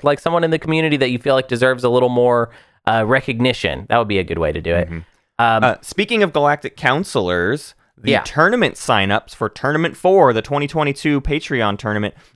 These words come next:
Speaker 2: are starting in
Speaker 1: Yes.
Speaker 2: November. People have already started signing up for Patreon in October, and hey, we love that and appreciate it. November is the month where you wanna make sure you are signed up during,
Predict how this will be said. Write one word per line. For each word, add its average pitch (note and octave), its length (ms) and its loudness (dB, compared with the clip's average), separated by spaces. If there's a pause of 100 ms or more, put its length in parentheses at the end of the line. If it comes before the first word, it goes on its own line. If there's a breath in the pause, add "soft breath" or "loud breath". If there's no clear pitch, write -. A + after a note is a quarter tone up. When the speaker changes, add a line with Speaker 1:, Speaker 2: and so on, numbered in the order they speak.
Speaker 2:
are A2 80 -2
starting B2+ 400 2
in D#3+ 100 4
Speaker 1:
Yes. E3+ 80 2
Speaker 2:
November. D3+ 640 2
People D3 280 -2
have A#2+ 100 4
already D3 380 6
started D3+ 280 0
signing C3+ 240 -2
up C3 100 -8
for - 80 -6
Patreon C3 340 -4
in B2+ 60 -2
October, A#2 440 -2
and G#2+ 180 -6
hey, A#2+ 300 0
we G2+ 80 -6
love F#2+ 220 -2
that C3 160 0
and G2 100 -8
appreciate C#3+ 520 -6
it. - 140 -8 (420 soft breath)
November D3 720 0
is A#2+ 200 -2
the A#2 100 -4
month A#2 260 -4
where A#2+ 80 -2
you A2 140 -4
wanna A2 180 -2
make G2 200 -4
sure A2+ 300 -4
you C3+ 180 -2
are D3+ 120 2
signed D#3+ 360 -4
up E3 180 -4
during, G3 380 -4